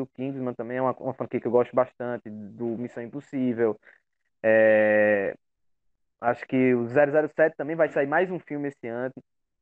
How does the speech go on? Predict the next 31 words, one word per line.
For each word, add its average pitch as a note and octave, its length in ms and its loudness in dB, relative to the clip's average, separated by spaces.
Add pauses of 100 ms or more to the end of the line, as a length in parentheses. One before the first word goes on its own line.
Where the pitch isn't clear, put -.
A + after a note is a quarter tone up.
(180)
Então, A#3 120 -2
assim, A#3+ 220 -2
são G#3+ 220 0
franquias B3 480 0
que - 180 -8
nunca A#3 420 2
acabam, G3+ 580 4
né? F#3 160 0
O F3+ 60 0
Velozes F3+ 260 2
e - 40 -20
Furiosos D#3+ 280 -4
também, D3+ 200 -12
como C#3 140 -10
eu C3+ 40 -8
já C3+ 100 -2
falei B2+ 300 -2
aqui, B2+ 360 -6 (560)
mas D#3+ 540 4
que, A3+ 680 -6
que G#3 80 -10
eu G#3 140 4
sempre A3+ 300 -6
tenho A#3 120 -2
interesse G#3 360 2
de G#3+ 60 0
assistir G3+ 300 -4
porque G#3+ 340 0 (200)
sempre A3 260 -2
me G#3+ 360 -2 (340)
tive, F#3+ 200 -4